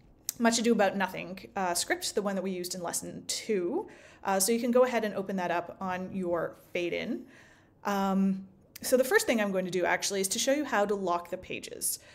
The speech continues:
So imagining that we just got the script, we're gonna perform Much Ado, um, and you want to get it ready to print out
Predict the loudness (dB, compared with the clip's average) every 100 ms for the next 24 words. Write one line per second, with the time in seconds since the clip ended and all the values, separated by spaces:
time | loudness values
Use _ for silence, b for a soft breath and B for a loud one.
0 | B 4 6 6 6 4 2 2 2 2
1 | 0 0 0 0 0 2 0 0 -4 0
2 | 0 -2 -2 0 2 2 0 0 2 2
3 | 0 -6 -14 _ _ _ _ -20 -4 2
4 | 4 4 2 0 0 0 -2 -2 -4 0
5 | 0 0 2 2 4 2 0 -2 -2 2
6 | 2 2 -4